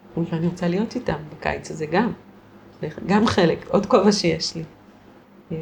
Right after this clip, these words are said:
המשפחתיות הזאת. אז, אז נסעתי לשבוע לסרי לנקה. אם חושבים על זה, עשיתי מסע של יומיים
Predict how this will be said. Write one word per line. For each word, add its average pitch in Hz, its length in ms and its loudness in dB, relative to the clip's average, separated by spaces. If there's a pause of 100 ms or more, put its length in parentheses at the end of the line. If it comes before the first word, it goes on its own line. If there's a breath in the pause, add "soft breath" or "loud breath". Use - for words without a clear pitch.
(480)
המשפחתיות - 680 -8
הזאת. - 340 -10
אז, - 420 -12
אז 147 260 -6
נסעתי 160 540 -4 (100)
לשבוע 156 720 2 (160)
לסרי 143 300 -6
לנקה. 160 360 0 (380)
אם 170 60 2
חושבים 147 460 0
על 131 120 -6
זה, 160 220 0 (840 loud breath)
עשיתי 180 300 0
מסע 170 340 4
של 202 180 4
יומיים 175 480 4